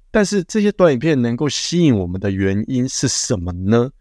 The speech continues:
其实它背后有一定的逻辑跟这个，呃，概念在。那我想呢，一个，身为一个创作者啊，或者是身为一个非常懂怎么操作流量的一个前辈啊，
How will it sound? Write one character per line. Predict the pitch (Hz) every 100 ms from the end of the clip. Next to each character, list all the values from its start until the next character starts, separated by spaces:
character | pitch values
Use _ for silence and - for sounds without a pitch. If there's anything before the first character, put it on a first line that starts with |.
| _ _ _ _ _
其 | - 135
实 | 131
它 | 147 139
背 | - 147
后 | 120 110
有 | 98 95
一 | -
定 | 113 156 113
的 | 101
逻 | 98 92 92 117
辑 | - 101 90 92
跟 | 117 107 107
这 | 113
个， | 95 90 87 87 - _ _ _ _ -
呃， | 95 90 87 85 85 92
概 | - 113
念 | 110 113 92
在。 | 95 95 - _ _ _ _
那 | 185
我 | 170
想 | - 123 104
呢， | 107 139
一 | -
个， | 139
身 | - 175
为 | 131
一 |
个 | 120
创 | - - 147 117
作 | 127 107
者 | 113 -
啊， |
或 | 113 131
者 | 113
是 | 120
身 | 110 123
为 | 113
一 | 104
个 | 110 104
非 | - 143
常 | 123 120
懂 | 110 92
怎 | 104
么 | 104
操 | - 139
作 | 143 135
流 | 101 95
量 | 120 104
的 | 95 92
一 |
个 | 101
前 | - - 95
辈 | 117 117
啊， | -